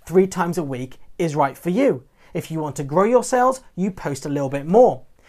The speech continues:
So you have to do what's right for you and your audience. You've got to find a strategy that works for you. It takes time, it really does. And instead of starting with twenty posts a day and working your way down, just start with a smaller number and work your way up.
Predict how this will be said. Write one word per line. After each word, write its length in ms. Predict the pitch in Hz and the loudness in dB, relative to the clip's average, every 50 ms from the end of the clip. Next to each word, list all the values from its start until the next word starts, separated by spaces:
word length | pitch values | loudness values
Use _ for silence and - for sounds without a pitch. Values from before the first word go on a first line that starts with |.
| - - - | -20 -20 -6
So 140 | - - | -2 -2
you 340 | 233 214 180 185 233 285 294 | 0 0 0 2 2 2 2
have 220 | 254 285 285 277 - | 0 -2 -6 -6 -4
to 100 | 269 196 | -6 -6
do 240 | 170 214 233 233 | -4 -2 0 0
what's 180 | 220 214 190 190 | 0 0 0 0
right 140 | 196 180 175 | -2 -2 -2
for 120 | - 180 | -4 -6
you 400 | 165 151 160 196 220 226 233 - - | -6 -4 -2 -2 -2 -2 -2 -4 -2
and 240 | 185 190 190 185 170 | -2 0 0 0 0
your 160 | 180 170 - - | -2 -2 -2 2
audience. 500 | - 202 208 208 185 160 143 131 123 - - - - - - | 4 4 6 6 4 2 -2 -6 -8 -12 -18 -20 -20 -6 -4
You've 200 | 175 175 - - | -4 -4 0 2
got 180 | 220 233 233 - | 2 2 2 -2
to 80 | 214 | -6
find 220 | - 220 220 202 190 | -6 -4 -4 -2 -4
a 40 | |
strategy 560 | 185 - - - 214 185 185 214 196 165 175 156 | -4 -6 -6 -6 -6 -6 -6 -8 -8 -8 -6 -6
that 200 | 160 151 - 165 | -6 -6 -4 -4
works 280 | 156 156 151 - - | -4 -4 -6 -8 -10
for 120 | - - 170 | -10 -6 -4
you. 280 | 165 160 143 131 123 - - - - - | -4 -4 -4 -4 -6 -10 -16 -20 -8 -6
It 120 | 226 226 | -6 -6
takes 340 | - - 240 240 240 - - | -4 -2 -2 -2 -2 -4 -8
time, 360 | - 240 240 233 226 196 160 | -8 -6 -4 -2 -2 -4 -4
it 140 | 151 170 214 | -6 -8 -2
really 380 | 196 190 196 202 190 185 180 | 0 2 4 4 2 0 0
does. 420 | 170 196 185 175 147 127 120 - - _ _ _ _ _ _ _ _ _ _ _ - - - - | 0 0 0 0 -2 -4 -8 -12 -18 _ _ _ _ _ _ _ _ _ _ _ -20 -20 -8 -2
And 120 | 190 214 | 0 0
instead 280 | 226 220 - 262 240 254 | 0 2 2 2 2 2
of 120 | 220 175 | 0 -2
starting 560 | - - - 254 233 233 233 226 - 202 185 | -6 -4 0 0 0 0 0 -4 -6 -6 -6
with 160 | 165 160 156 | -4 -6 -6
twenty 340 | - - 202 208 190 - 190 | -6 -6 -6 -4 -4 -6 -8
posts 400 | 190 - 214 202 196 190 - - | -6 -4 -2 -2 -2 -4 -6 -8
a 40 | 160 | -8
day 280 | 139 - 175 180 220 240 | -2 0 0 0 0 0
and 140 | 214 180 | 0 0
working 280 | 165 180 175 - 180 160 | 0 0 0 -2 -4 -8
your 100 | 160 156 | -6 -6
way 160 | 160 156 156 | -6 -6 -6
down, 340 | 147 165 165 180 208 220 220 - - - - _ - - - _ - | -4 -4 -4 -4 -4 -6 -10 -14 -20 -20 -20 _ -20 -20 -20 _ -12
just 280 | 160 143 254 277 269 - | -6 -4 -4 -4 -4 -2
start 320 | - - 247 247 262 254 | 0 0 2 2 2 0
with 120 | 220 202 185 | 0 -2 -2
a 60 | 185 | -4
smaller 340 | - - 214 208 202 208 208 | -6 -6 -4 -4 -2 -2 -2
number 360 | 190 196 214 233 220 214 190 | -2 -2 -2 -2 0 0 -2
and 120 | 170 170 | 0 0
work 220 | 180 190 185 - - | 0 -2 -2 -4 -6
your 80 | 175 | -4
way 180 | 156 165 175 196 | -2 0 0 0
up. 300 | 208 196 156 - - | -2 -6 -8 -10 -16